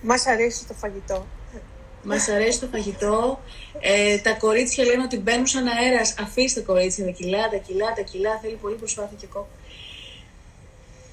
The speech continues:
Speaker 2: Ναι, είναι ένα θέμα, νομίζω, που απασχολεί πολλά κορίτσια εκεί έξω. Εγώ σου λέω, βλέπω, γιατί συναντάω πάρα πολλές κοπέλες καθημερινά. Βλέπω πολύ ωραίες κοπέλες,
Speaker 1: Μμμ.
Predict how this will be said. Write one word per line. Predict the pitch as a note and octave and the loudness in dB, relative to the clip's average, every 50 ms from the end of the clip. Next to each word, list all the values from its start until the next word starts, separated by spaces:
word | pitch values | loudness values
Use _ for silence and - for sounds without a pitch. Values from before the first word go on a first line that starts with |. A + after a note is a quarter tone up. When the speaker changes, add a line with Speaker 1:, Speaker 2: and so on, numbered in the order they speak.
| - - - - - - | -6 -4 -4 -2 0 2
Speaker 2:
Ναι, | B3 C4+ C4+ | 4 4 4
είναι | B3+ C4 C#4+ F#4 | 4 4 2 2
ένα | F#4 F4+ D#4+ | 2 0 2
θέμα, | - C#4 C#4 D4+ E4+ | 4 4 4 4 4
νομίζω, | D#4+ C4+ C4+ C4 - | 2 0 0 0 0
που | - - | 0 0
απασχολεί | - B3+ B3 - - A3 B3 C4+ | 0 2 0 2 2 0 0 2
πολλά | - C#4 B3+ B3+ C4+ | 2 4 4 4 4
κορίτσια | - - C#4 B3 G#3 F#3+ - - - E3+ | 4 4 4 4 4 2 0 -2 -2 -4
εκεί | D#3+ - - E3+ | -4 -2 0 0
έξω. | D#3+ D#3 D#3 - - - E3+ D#3 | 0 0 0 0 -2 -2 0 0
Εγώ | - F#3 F3+ A#3 | 0 2 2 2
σου | C4 - - C4+ | 2 2 2 2
λέω, | C#4 C#4+ C#4 - | 2 2 2 4
βλέπω, | B3 B3 B3+ B3+ - D#4+ - - - - - - - - - - - - - - - - - - - - | 4 2 2 2 0 -4 -6 -6 -10 -18 -20 -20 -20 -20 -20 -20 -18 -16 -16 -16 -16 -16 -18 -18 -16 -6
γιατί | G#3 A3+ - - | -4 -4 -2 0
συναντάω | - - E4 D#4 D#4 F4 F4 - - | 0 0 0 0 0 -2 -4 -4 -2
πάρα | - E4 E4 D#4 C#4+ | 0 2 4 4 2
πολλές | G#3+ G3 F3+ F3+ - | 2 0 0 0 -2
κοπέλες | - F3+ - - E3+ E3 E3 - | -2 -4 -4 -2 -2 -2 -2 -4
καθημερινά. | - E3+ F3 - F3 E3 E3 E3 E3+ E3+ - | -8 -10 -10 -10 -10 -10 -8 -8 -8 -8 -8
Βλέπω | F#3+ G#3+ B3+ D#4 F#4 F4+ - - | -4 -2 -2 -2 -2 -4 0 2
πολύ | B3+ A3 A3 A#3+ C4+ F4 F#4+ | 4 4 4 4 4 4 4
ωραίες | F#4 E4 B3 G#3+ G3+ - | 4 4 2 2 0 -2
κοπέλες, | - - - D#3 D3+ D3 D3 D3 D3 - - - - - - | -4 -4 -2 0 0 0 -2 -4 -6 -6 -8 -12 -12 -14 -14
Speaker 1:
Μμμ. | A3 G#3 G#3+ A3 A3 A3+ | -14 -12 -12 -10 -10 -10